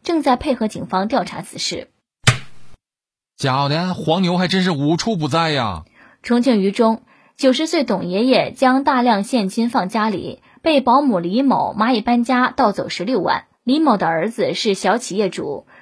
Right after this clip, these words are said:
Speaker 1: 但是他看到巨额现金仍动了心，分三次将十六万盗走。每次做好酒菜当掩护，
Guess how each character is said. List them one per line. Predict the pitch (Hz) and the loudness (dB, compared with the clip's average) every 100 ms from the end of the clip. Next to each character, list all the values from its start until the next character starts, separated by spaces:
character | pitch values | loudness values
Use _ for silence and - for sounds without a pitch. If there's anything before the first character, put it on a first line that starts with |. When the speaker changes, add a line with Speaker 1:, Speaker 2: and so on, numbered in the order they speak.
| _ | _
Speaker 1:
但 | 349 311 | 0 0
是 | 262 | 0
他 | 262 285 | 0 -2
看 | 285 294 | 0 0
到 | 262 233 | 4 2
巨 | 247 247 | 2 2
额 | 196 | 2
现 | 226 220 190 | 2 -2 0
金 | 233 214 | 0 0
仍 | 165 220 | -2 -2
动 | 262 | -2
了 | 151 | -2
心， | - 196 185 - _ _ | -6 -4 -4 -6 _ _
分 | - 320 | -2 -2
三 | 320 330 330 | 0 -2 -2
次 | - - - | -4 -6 -2
将 | 220 226 | -2 0
十 | - | -2
六 | 214 | 0
万 | 220 160 | 0 0
盗 | 165 139 | -2 -4
走。 | - 104 - _ _ - - | -4 -6 -6 _ _ -18 2
每 | 262 262 | 4 4
次 | 330 302 | 2 2
做 | 285 | 2
好 | 247 226 | 4 2
酒 | 247 185 131 | 2 -2 -4
菜 | - 196 | -4 -2
当 | 202 202 | 0 -2
掩 | 180 147 | -2 -6
护， | - 233 - | -4 -4 -4